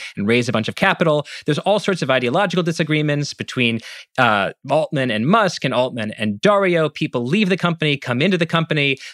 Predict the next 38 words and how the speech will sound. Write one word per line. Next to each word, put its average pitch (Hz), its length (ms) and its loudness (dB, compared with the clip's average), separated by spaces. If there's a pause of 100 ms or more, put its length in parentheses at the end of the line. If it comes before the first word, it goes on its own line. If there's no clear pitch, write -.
(120)
Microsoft 170 800 2 (260)
becomes 151 260 0
a 139 60 2
major 170 500 2
investor 147 540 0
starting 156 360 0
in 147 60 0
twenty 147 300 0
nineteen, 135 580 0
uh, 120 220 0
where 120 80 -4
they 123 100 2
invest 123 380 2
initial 120 340 -2
one 135 200 2
billion 127 280 0
dollars 120 460 0 (220)
in 143 120 0
OpenAI. 123 640 2 (160)
Charlie, 196 400 2
I 156 100 0
think 208 220 -4
this 165 220 -2
leads 143 280 -2
us 120 280 0 (240)
to 139 340 2 (140)
the 143 120 4
invention 151 440 2
of - 80 -2
chat 131 240 2
G - 80 -6
P 117 100 -2
T 113 360 -4 (100)
in 123 200 2
November 135 640 2
of - 120 -16
twenty 143 440 0
twenty-two. 120 640 0